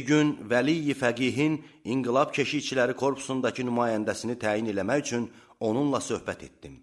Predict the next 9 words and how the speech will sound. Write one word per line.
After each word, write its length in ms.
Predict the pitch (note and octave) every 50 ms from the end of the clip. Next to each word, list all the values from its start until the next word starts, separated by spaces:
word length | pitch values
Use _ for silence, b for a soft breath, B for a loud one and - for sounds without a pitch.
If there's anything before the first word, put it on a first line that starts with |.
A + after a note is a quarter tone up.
| _ _ B B B B B B B B B
və 160 | - E2 A2 A2+ B2
bu 100 | E3+ F#3
məsuliyyətli 800 | F3 E3 D#3 - - C#3+ C#3 C3 C3+ C3 C3 - A#2 D3 E3 C#3+
işə 180 | - - C#3
seçdiyim 540 | - - C3+ A#2+ - - - A#2+ C3+ D#3 D3+
namizəd 480 | C3+ B2 A#2+ A#2 G#2 F#2+ A#2 B2+ - A#2+
haqqında 400 | A2 - - A2+ G#2+ G#2 G#2+ G#2
məlumat 500 | G2+ F#2+ F#2 F2 E2+ F2 D#2+ - - -
verdim. 380 | D2 C#2+ C#2 - C#2+ C2 B1+